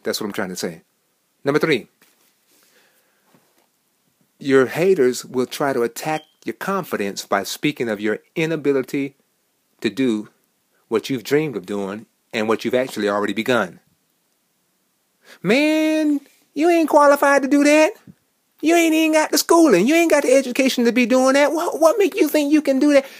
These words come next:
You don't even have what it takes at all." Anybody ever heard something like that before? Huh?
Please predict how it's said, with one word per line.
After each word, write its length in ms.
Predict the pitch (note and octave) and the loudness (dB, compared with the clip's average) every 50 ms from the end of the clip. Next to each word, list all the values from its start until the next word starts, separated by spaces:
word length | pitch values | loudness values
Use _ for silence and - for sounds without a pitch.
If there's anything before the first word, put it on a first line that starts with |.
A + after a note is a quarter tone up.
| - | -8
You 220 | - G#3+ C#4+ E4 E4 | 0 2 4 4 4
don't 240 | D#4+ D#4 D4 C#4 D4 | 4 2 2 2 4
even 280 | D#4+ D#4+ D4+ C4 A3 | 6 6 6 4 2
have 300 | G#3 G#3 C#4 C#4+ C#4+ C#4 | 2 0 0 2 2 4
what 160 | C#4 C4+ C4 | 4 4 4
it 120 | A3 D#3+ - | 4 2 2
takes 260 | - C#4+ D4 B3 - | 2 0 2 2 2
at 120 | F3+ E3 - - | 0 0 2 4
all." 460 | - G#3 A3 G#3 A3 C#3 G2+ - _ _ _ _ _ _ _ _ _ _ _ _ _ _ _ _ _ _ _ _ | 4 6 6 6 6 4 2 -2 _ _ _ _ _ _ _ _ _ _ _ _ _ _ _ _ _ _ _ _
Anybody 320 | - A#2 G#2+ G#2 G#2 G2+ G#2+ | -10 -6 -2 0 2 2 2
ever 120 | G2 G2+ | 2 2
heard 180 | G#2 A2+ A2 - | 2 0 0 0
something 180 | - B2 G#2+ | -4 -6 -4
like 120 | A#2 A2+ A2+ | -4 -2 -2
that 100 | A#2+ - | -2 -4
before? 400 | A#2 - - C#3+ C#3+ D3+ D#3+ - _ _ _ - | -4 -4 -2 -2 -2 -2 -2 -6 _ _ _ -2
Huh? 200 | - D3+ G3 | 0 0 0